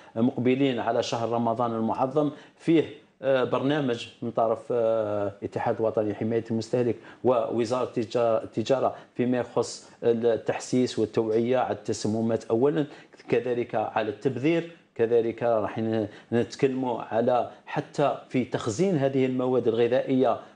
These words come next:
من طرف العائلة بحد ذاتها، آه، شراء هذه المواد الغذائية سريعة التلف مثل ال-، اللحوم اللي رانا، آه، الاستهلاك تاعها يكون أكثر وأكثر، وهنا يصرى فيه تحايل من طرف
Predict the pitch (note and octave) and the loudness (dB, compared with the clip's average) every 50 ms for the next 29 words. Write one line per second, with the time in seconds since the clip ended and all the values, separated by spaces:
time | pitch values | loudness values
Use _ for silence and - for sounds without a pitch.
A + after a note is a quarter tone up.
0 | - B2+ C3 C3 C3 C3+ C3 B2+ B2 A2 - - - A2 G#2 - A2+ C3 - - | -4 -2 -2 0 0 0 0 0 0 -2 -4 -6 -6 -4 -2 0 0 0 0 0
1 | B2 A2+ A#2 G#2+ - G#2+ - - A#2 G#2 G#2+ D3 D3+ D3 - D#3+ D#3+ E3 D#3+ - | 0 2 2 0 0 -4 -2 -2 -2 0 2 2 2 2 2 0 -2 -2 -4 -6
2 | - - - - - C3+ C3 C3 A#2+ - - - D3+ D#3 D#3+ D#3 D3+ - - A2 | -16 -20 -16 -6 0 2 2 2 2 0 0 2 2 4 4 2 0 0 -2 -4
3 | B2 C#3 C3+ C3+ C3+ C3+ C#3 C#3 C#3 C#3 C#3 C#3+ C3+ C3+ B2+ A#2 C3 C3 C3 C3+ | -2 -2 0 0 0 0 0 0 -2 0 0 0 0 0 0 0 2 2 2 2
4 | C#3 - C3+ C3+ C#3 C3 A2+ - - - - - C#3+ C#3 C#3 C#3 A#2+ B2+ B2 - | 2 2 2 2 2 2 2 -2 -6 -12 -6 -2 0 2 2 2 2 0 -2 -4
5 | C#3 C3+ - - C#3 C#3 C3+ B2+ - - - - _ - B2+ C3 C3 - - C3+ | -6 -4 0 0 0 2 0 -2 -4 -8 -20 -16 _ -2 0 0 0 0 0 0
6 | B2+ B2 B2 B2 B2 B2 B2+ B2 C#3 C#3 - - - D#3+ D#3 C#3+ A2+ - - - | 2 2 2 2 2 2 2 2 2 2 2 2 0 0 0 0 -2 -6 -12 -16
7 | _ - A2+ A2+ B2+ C3 C3 B2+ B2+ C3 C3 B2+ A#2 - - - - - A#2+ A#2 | _ -6 0 0 2 2 2 0 0 0 0 -2 -2 -6 -10 -12 -4 2 4 4
8 | A#2 A2+ A#2+ - A#2+ A2+ G#2 - - - C3+ A#2 C#3+ D#3 - - - - - D3+ | 4 4 2 0 -2 -2 -2 -4 -2 -2 0 2 2 0 0 -2 -6 -6 -6 -4
9 | - - C#3 B2 A2 - - C3+ C3+ A#2+ - - - - - - D3 D3 - - | -2 0 -2 -2 -2 -2 0 0 0 0 -2 -6 -12 -12 -6 -4 -4 -4 -2 -2
10 | - C3 B2 A#2+ A#2 - D#3 D#3 D#3 - G3+ G3 G3 - - - C3 C#3 C3+ F3 | -2 0 2 2 2 0 0 -4 -2 -2 -2 -2 -4 -6 -4 -2 0 0 0 0
11 | G#3 A3+ G#3 F#3 D3+ - - E3 C#3 - E3+ D3+ C3 - - C3 - - - F3 | 0 0 0 0 0 -2 -2 -4 -2 0 0 0 0 0 -2 -2 -2 0 0 2
12 | F3 D#3+ C3+ B2+ C3 B2+ B2+ - C3+ C3+ A#2 G#2+ - | 2 2 2 0 -2 -2 -2 0 0 0 0 -2 -4